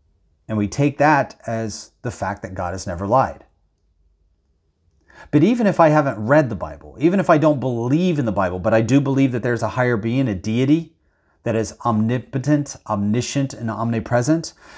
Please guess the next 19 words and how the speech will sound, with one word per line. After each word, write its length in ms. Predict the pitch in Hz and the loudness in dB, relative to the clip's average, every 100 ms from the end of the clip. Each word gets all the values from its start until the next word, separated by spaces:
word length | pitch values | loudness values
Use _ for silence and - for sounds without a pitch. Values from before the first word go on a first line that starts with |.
| - - - | -20 0 4
I 160 | 180 | 6
would 180 | 208 202 | 6 2
have 460 | 165 160 165 165 - | 0 0 0 0 -6
to 200 | - 165 | -6 -6
say 500 | - - 143 127 135 | -6 -2 0 2 2
that 280 | 135 117 - _ | 2 0 -6 _
he, 600 | _ - 156 160 165 156 | _ -2 2 2 2 2
it 120 | 165 165 | 6 6
would 140 | 151 | 6
be 140 | 147 | 2
impossible 840 | 139 - - 156 156 175 180 196 190 - _ | 0 -2 0 0 2 -2 0 -2 -6 -20 _
for 240 | - 170 135 | -4 -2 0
him, 460 | 131 127 117 147 - _ _ _ _ | 0 0 0 -2 -8 _ _ _ _
that 380 | 98 123 135 110 | 2 4 4 0
deity, 500 | 165 196 127 104 110 _ _ _ _ _ _ _ _ _ | 2 4 4 2 -6 _ _ _ _ _ _ _ _ _
that 380 | 120 143 165 135 | 2 4 4 4
God, 480 | 175 165 107 104 127 _ _ _ _ _ _ _ _ _ _ - | 6 8 6 0 -8 _ _ _ _ _ _ _ _ _ _ -2
to 100 | 135 | 2
lie. 340 | 107 85 | 2 0